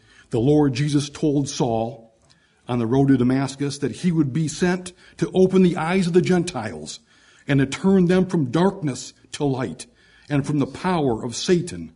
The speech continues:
unto God. The Lord openeth the eyes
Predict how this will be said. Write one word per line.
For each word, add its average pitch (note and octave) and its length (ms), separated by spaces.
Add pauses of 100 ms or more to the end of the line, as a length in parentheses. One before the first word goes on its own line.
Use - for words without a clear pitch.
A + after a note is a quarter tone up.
(440)
unto B2+ 280
God. G#2 500 (460)
The - 80
Lord A#2+ 580
openeth D3+ 540 (460)
the A#2 180
eyes G#2 560